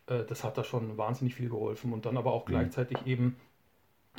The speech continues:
Speaker 1: ähm, die Tatsache, dass man, dass ich die Leute schon aus dem Grünwalder Stadion oder woher auch immer kenne. Ähm, es bestand auch schon ein sehr guter Kontakt zum Beispiel zur Kurt-Landauer-Stiftung, weil ich oft für den
Speaker 2: Mhm.
Speaker 1: Kulturteil der S Z auch über deren Veranstaltungen schreibe, also über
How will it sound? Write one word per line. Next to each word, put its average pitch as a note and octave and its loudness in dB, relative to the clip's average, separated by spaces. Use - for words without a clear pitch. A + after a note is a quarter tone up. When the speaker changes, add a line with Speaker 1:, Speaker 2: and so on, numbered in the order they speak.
Speaker 1:
ähm, A#2 2
die B2 -2
Tatsache, B2 0
dass - -2
man, A#2+ 2
dass B2+ -2
ich C3 -2
die B2+ -2
Leute A2 -2
schon A#2 -6
aus A#2 -6
dem B2 -2
Grünwalder A#2+ 0
Stadion A#2+ 0
oder A#2+ -6
woher A#2+ -2
auch - -4
immer A#2+ 0
kenne. C3+ 0
Ähm, A2+ 0
es B2 -8
bestand C3 4
auch - -4
schon C3 6
ein A#2+ 6
sehr C3 4
guter C3+ 0
Kontakt C3 0
zum B2+ -6
Beispiel A#2+ -2
zur B2+ -4
Kurt-Landauer-Stiftung, C#3 2
weil A#2 -2
ich B2 -6
oft C3 -2
für B2 -2
den A#2 2
Speaker 2:
Mhm. A2+ -4
Speaker 1:
Kulturteil C3+ 2
der A#2+ 2
S A#2 -6
Z B2 -2
auch B2 2
über B2+ 0
deren C3 2
Veranstaltungen C#3+ 0
schreibe, C#3 2
also B2 0
über A#2+ -2